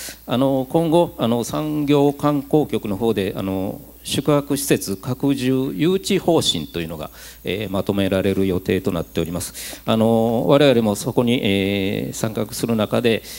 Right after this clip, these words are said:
えー、事業者、それから、あの、宿泊者に対する、うん、マナーやルールの指針作りに取り組むということになっておりますので、我々も、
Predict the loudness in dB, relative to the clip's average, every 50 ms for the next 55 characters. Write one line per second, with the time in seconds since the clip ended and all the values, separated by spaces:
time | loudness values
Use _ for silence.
0 | -18 -8 -4 -2 -2 0 -2 -2 -4 -4 -4 -6 -6 -6 -8 -8 -12 -14 -18 -20
1 | -10 -2 -2 4 6 6 6 6 4 2 0 0 0 0 -2 -6 -12 -18 -20 -20
2 | -18 -12 -4 -4 -2 0 0 0 0 0 -2 -2 -6 -6 -4 -4 -4 -2 -2 -2
3 | -2 -2 -2 -4 -4 -4 -4 -2 -2 -2 -2 -4 -6 -4 -2 -2 -2 -2 -4 -4
4 | -4 -2 -2 -2 -2 -4 -8 -12 -12 -10 -10 -8 -4 -2 0 0 2 2 2 2
5 | 0 0 -2 -4 -4 -2 0 0 0 0 -2 -2 -4 -6 -6 -8 -10 -16 -20 -20
6 | -20 -20 -20 -16 -8 -6 -4 -2 -2 0 0 0 0 0 -2 -4 -4 -4 -6 -6
7 | -8 -8 -6 -4 -2 -2 -2 -2 -4 -4 -4 -6 -12 -16 -16 -18 -16 -16 -16 -16
8 | -14 -8 -4 -2 -2 0 -2 -2 -4 -6 -6 -4 -2 -2 -2 -4 -6 -8 -8 -6
9 | -6 -4 -4 -4 -6 -6 -6 -6 -6 -4 -4 -6 -6 -4 -2 -2 0 0 0 -2
10 | -4 -8 -12 -14